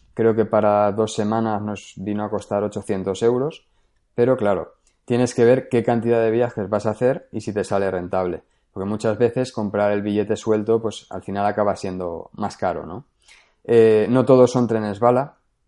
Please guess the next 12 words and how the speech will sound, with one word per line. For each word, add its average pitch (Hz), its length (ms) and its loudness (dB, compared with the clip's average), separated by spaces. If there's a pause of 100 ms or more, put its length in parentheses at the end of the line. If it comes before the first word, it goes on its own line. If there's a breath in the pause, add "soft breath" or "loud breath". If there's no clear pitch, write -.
(140)
eh, 95 500 -6
hay 101 140 -4
otro 104 200 -2
tipo 104 240 -4
de 104 100 2
trenes, 117 520 -2
pero 120 240 2
que 110 80 0
también 98 680 -4
son 95 180 -8
bastante 92 400 -6
rápidos. 95 520 -6